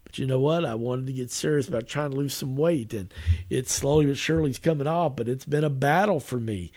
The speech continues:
But you know what? I knew that I couldn't keep just hoping that I would lose weight. I had to become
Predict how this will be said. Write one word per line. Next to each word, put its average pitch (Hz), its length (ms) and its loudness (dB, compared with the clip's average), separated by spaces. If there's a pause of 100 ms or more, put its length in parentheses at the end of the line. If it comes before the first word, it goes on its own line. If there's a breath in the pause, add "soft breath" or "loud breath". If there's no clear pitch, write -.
(480 soft breath)
But - 160 -8
you 135 80 -2
know 143 140 2
what? 165 220 4
I 139 100 0
knew 170 320 4
that 139 100 2
I 123 60 -4
couldn't 160 280 2
keep 135 220 -6
just 135 240 -4
hoping 165 440 6
that 127 120 2
I 117 80 -2
would 113 160 -4
lose 120 280 -4
weight. 131 280 -4 (320 loud breath)
I 160 140 -2
had 190 260 2
to 175 60 0
become 165 480 0